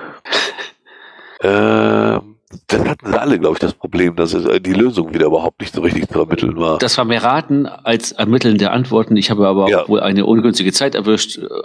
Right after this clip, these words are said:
Speaker 2: einige Gaststätten hat grad geschlossen.
Speaker 1: Fröhliches
Speaker 2: Ähm.
Speaker 1: Antworten raten. <laughs> Schade, dass man keine negativen Sterne vergeben kann.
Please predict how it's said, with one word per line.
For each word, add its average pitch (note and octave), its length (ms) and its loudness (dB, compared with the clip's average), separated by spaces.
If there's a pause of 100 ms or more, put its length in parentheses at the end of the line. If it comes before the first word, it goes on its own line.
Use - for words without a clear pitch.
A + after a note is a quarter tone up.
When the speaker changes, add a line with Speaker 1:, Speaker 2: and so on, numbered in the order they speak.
(120)
Speaker 2:
einige G#2 280 2
Gaststätten - 460 -2
hat E2+ 60 -10
grad F2 200 -4
geschlossen. G#2 720 0 (280)
Speaker 1:
Fröhliches C3 460 0
Speaker 2:
Ähm. A2 80 2
Speaker 1:
Antworten F#2 380 2
raten. - 880 0 (180)
<laughs> - 160 2
Schade, C3 320 4
dass A#2+ 120 2
man A#2 100 2
keine A2+ 220 4
negativen A2 500 2
Sterne F#2+ 320 2
vergeben F2+ 340 -4
kann. E2+ 140 -2